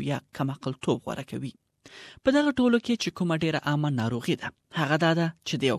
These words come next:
کس چې عمر لوړ کیږي، نو د هغه حافظه کمزوري کیږي او څه یې په یاد نه پاتې کیږي.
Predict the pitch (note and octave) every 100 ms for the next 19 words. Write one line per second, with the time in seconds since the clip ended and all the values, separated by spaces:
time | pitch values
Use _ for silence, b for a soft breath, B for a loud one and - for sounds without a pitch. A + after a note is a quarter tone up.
0 | - D#3+ D#3+ - - - C#3+ C#3 A#2+ C3
1 | A#2 A2 - F3+ A#2 - _ G#3 B3 A#3+
2 | A3 G3 G3+ - - C3 E3 E3 B B
3 | - D3+ C3+ C#3+ C3+ - B2+ - - _
4 | B B B - G#3+ - G#3 F#3+ - F3+
5 | C#4 - A#2+ - A2 - C3 A#2+ -